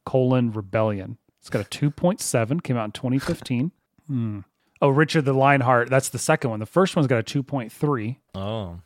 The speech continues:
Speaker 1: Interesting. Interesting. I, uh, I'm looking through this guy's filmography, and we might pull some other things out of here.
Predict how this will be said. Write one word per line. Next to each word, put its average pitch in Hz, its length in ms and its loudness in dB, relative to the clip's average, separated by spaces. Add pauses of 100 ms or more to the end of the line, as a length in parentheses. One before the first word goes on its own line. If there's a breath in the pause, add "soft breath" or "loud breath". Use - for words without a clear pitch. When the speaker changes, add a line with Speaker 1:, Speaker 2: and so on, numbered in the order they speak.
(140)
Speaker 1:
Interesting. 107 880 -2 (560)
Interesting. 104 880 -10 (440)
I, 127 360 0
uh, 117 420 0 (260)
I'm 123 140 -2
looking 160 220 0
through 151 200 0
this 143 220 0
guy's 131 320 0
filmography, 123 540 0
and 110 120 -4
we 117 100 -2
might 135 640 2
pull 135 260 0
some 120 220 -2
other 113 220 -2
things 107 400 -6
out 101 220 -8
of 101 140 -14
here. 123 360 -14